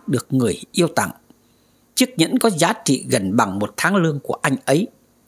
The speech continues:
Nghe đến con số đó, bác gái tái mặt, quay qua quát con trai vì phung phí tiền vào đồ trang sức. Tôi ngồi nghe bác ấy nói, bản thân thấy cũng sượng mặt nên tháo nhẫn ra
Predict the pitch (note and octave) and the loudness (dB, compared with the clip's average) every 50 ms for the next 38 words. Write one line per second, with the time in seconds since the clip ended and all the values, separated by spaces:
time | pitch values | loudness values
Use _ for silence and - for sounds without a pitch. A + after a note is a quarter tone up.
0 | _ _ _ _ _ _ _ _ _ _ _ _ _ _ - - D#3 D3+ C#3 B2+ | _ _ _ _ _ _ _ _ _ _ _ _ _ _ -2 0 2 2 2 2
1 | C3 D#3 G3+ G#3+ G#3 - E3+ C3+ A#2 - - - E3+ G3 G#3+ F#3+ F3+ F#3+ A#3 E4+ | 2 2 2 2 2 2 0 0 0 -2 -2 2 2 2 4 4 2 2 0 -4
2 | - _ _ _ _ _ _ _ _ _ _ _ _ - C#3 D3+ F#3 - - - | -8 _ _ _ _ _ _ _ _ _ _ _ _ -4 0 0 0 0 -2 0
3 | B2+ C#3 E3 G#3+ G#3+ - G3 F#3+ B3 C#4+ - C3+ G2 - - - _ _ _ _ | 0 2 2 0 0 0 0 2 2 2 2 0 0 -2 -8 -20 _ _ _ _
4 | _ _ _ _ _ _ _ _ _ _ - E3 D#3+ D#3 D3 - - D3+ C#3+ C3 | _ _ _ _ _ _ _ _ _ _ -2 0 0 0 0 2 2 4 4 2
5 | B2 - - - - F#3 A3 - - E3 D3+ C3 - - D3+ C3+ C3+ C3 B2 - | 0 -4 -6 -2 0 0 0 0 -2 -2 -2 -2 0 0 0 2 0 -2 -4 -8
6 | _ _ _ _ _ _ _ - D#3 D#3+ D#3 D3 - A#3 A#3 A3 - - A3 A#3+ | _ _ _ _ _ _ _ 2 2 2 2 2 2 2 4 4 4 2 2 2
7 | D#4 - - D3+ C3+ A2+ G2+ F#2 G2 A#2 G#2+ F#2+ F#2 A2+ B2 A2+ - - - - | 0 0 0 0 0 0 0 0 0 0 0 0 -2 0 -2 -2 -2 -4 -2 -2
8 | F#3 F3 E3+ - - D4+ D4 - _ _ _ _ _ _ _ _ _ _ _ _ | -2 -2 -2 -2 -2 -2 -4 -8 _ _ _ _ _ _ _ _ _ _ _ _
9 | _ _ _ _ _ _ - G3 F3+ D#3 C3+ A2 G2 F2 F2 - A2+ C#3 D#3 D#3 | _ _ _ _ _ _ 2 2 4 4 2 0 0 -2 -2 0 0 2 2 2
10 | D3 C3 B2+ - D3+ D3+ F3+ - - E3+ E3+ F3+ F3 C#3+ D3 F#3 A#3 - - _ | 0 -2 -2 0 0 0 0 0 0 0 2 2 2 2 2 0 -2 -6 -10 _
11 | _ _ _ _ _ _ _ _ _ - D3+ C3+ C#3 C#3+ - - A#3 B3+ A#3 A#3+ | _ _ _ _ _ _ _ _ _ -2 0 0 0 0 0 0 2 2 4 2
12 | C4 E4 - - - E4+ E4+ - - G3 E3 - D#3 D3 C3+ A2 - - _ _ | 2 0 0 -2 0 0 2 2 2 2 0 2 2 0 0 0 -2 -10 _ _
13 | _ _ _ _ _ - E3+ E3 F3+ F3+ E3 - - F3 A3 B3 G3+ F#3 A3 A3+ | _ _ _ _ _ 0 2 2 2 2 0 -2 0 2 2 2 2 0 0 0
14 | F#3+ F#3 F#3 F3 | 0 0 0 0